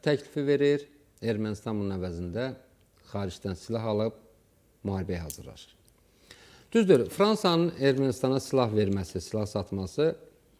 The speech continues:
bəzi dairələrdə, o cümlədən Azərbaycan ictimaiyyətində narahatlığa, narazılığa səbəb oldu və biraz da narahatlığa,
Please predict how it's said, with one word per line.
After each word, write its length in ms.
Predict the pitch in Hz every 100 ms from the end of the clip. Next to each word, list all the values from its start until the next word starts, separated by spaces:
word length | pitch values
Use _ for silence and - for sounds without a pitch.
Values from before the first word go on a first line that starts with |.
| _ _ _ _ _ - _ -
bəzi 380 | 160 175 151 131
dairələrdə, 560 | 117 107 104 95 104
o 160 | 104 117
cümlədən 480 | 127 113 107 110 107
Azərbaycan 560 | 104 98 104 110 110
ictimaiyyətində 800 | - 104 95 92 - 104 127 139 - - 123
narahatlığa, 640 | 123 123 110 131 120 110 101
narazılığa 540 | 107 107 98 104 101
səbəb 360 | - 87 85 90
oldu 220 | 92 151 170 - _ _ 156
və 200 | 160 170 - -
biraz 200 | 175 156
da 80 | 151
narahatlığa, 760 | 135 127 123 117 - 120 123